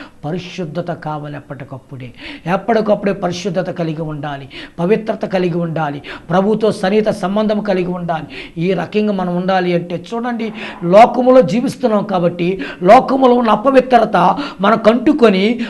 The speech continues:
మన జీవితాలని పాడు చేయుతూ, మన ఆత్మీయంగా మనల్ని కృంగదీస్తూ ఉంటుంది సాతానుడు ఒక్కోసారి. అలాంటప్పుడు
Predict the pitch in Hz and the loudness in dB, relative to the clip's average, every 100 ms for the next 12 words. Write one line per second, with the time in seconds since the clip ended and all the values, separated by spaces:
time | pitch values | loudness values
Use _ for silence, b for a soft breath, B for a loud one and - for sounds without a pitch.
0 | - 214 220 - 233 302 302 262 240 220 | 0 2 2 4 6 6 8 8 8 2
1 | 220 180 233 214 214 196 196 202 - B | 4 4 4 4 2 2 -4 -6 -8 B
2 | - 185 254 277 247 277 - 262 254 233 | -6 0 2 0 2 2 4 4 4 4
3 | 226 220 208 190 B B - 180 269 302 | 2 2 2 0 B B -6 0 6 6
4 | 196 - - 220 190 - 175 131 175 165 | 6 0 0 -2 -2 -2 -4 -4 -8 -6
5 | 175 156 147 143 - 175 175 _ _ _ | -6 -8 -10 -14 -14 -16 -18 _ _ _
6 | _ _ _ _ - 147 151 139 147 220 | _ _ _ _ -14 -12 -10 -12 -14 -10
7 | 190 | -8